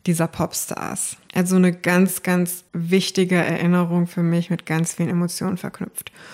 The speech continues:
Und dann wohl, ja, wahrscheinlich das prägendste und wichtigste Musikgenre für mich ist definitiv Hip-Hop.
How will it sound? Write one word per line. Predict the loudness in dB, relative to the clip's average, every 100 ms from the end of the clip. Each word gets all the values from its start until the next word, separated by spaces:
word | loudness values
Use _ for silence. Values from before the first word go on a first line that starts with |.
| -20 -20 -2
Und | 2 4 4
dann | 4 4 4 4
wohl, | 2 4 4 2 -2 -20 -12
ja, | -6 -4 -4
wahrscheinlich | -2 -2 2 4 4 4
das | 0 0 -6 -8
prägendste | -2 2 4 4 4 2 0 2
und | 2 2
wichtigste | 0 0 -2 -2 0
Musikgenre | 2 2 0 -4 0 2 2
für | 0 -2
mich | -2 -2
ist | -6 -6
definitiv | -4 -2 -2 -4 -8
Hip-Hop. | -2 -2 0 0 -2